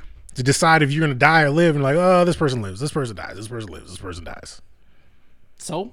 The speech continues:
Speaker 2: I still have
Speaker 1: It was
Speaker 2: fun.
Speaker 1: random, dispassionate,
Speaker 2: It, I still had a
Speaker 1: rich
Speaker 2: good
Speaker 1: and
Speaker 2: time.
Speaker 1: poor alike.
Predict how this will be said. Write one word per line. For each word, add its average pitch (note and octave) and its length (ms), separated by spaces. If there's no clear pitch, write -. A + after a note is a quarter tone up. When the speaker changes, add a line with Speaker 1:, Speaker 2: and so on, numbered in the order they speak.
Speaker 2:
I D#3 100
still G#3+ 160
have F#3+ 140
Speaker 1:
It B2 40
was A2 140
Speaker 2:
fun. G#2 80
Speaker 1:
random, G#2+ 540
dispassionate, G#2 1000
Speaker 2:
It, - 260
I D3+ 80
still F3+ 200
had G2 80
a - 20
Speaker 1:
rich C#3+ 160
Speaker 2:
good - 80
Speaker 1:
and D#3 100
Speaker 2:
time. - 40
Speaker 1:
poor B2 180
alike. G#2+ 560